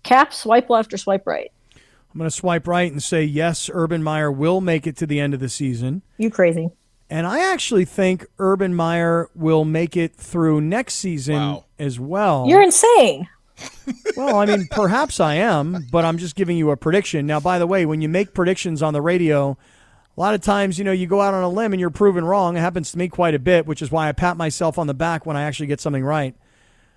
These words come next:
Speaker 2: I think that Urban Meyer's ego is so big that he will not resign.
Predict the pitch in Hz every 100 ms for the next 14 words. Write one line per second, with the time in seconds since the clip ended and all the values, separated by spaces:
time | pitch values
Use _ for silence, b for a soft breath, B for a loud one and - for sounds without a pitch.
0 | _ _ _ - - 277 - 339 349 -
1 | 240 214 233 262 214 208 208 160 196 196
2 | 185 160 147 - - 190 185 185 165 147
3 | 156 143 156 143 180 190 196 220 170 143
4 | 120 143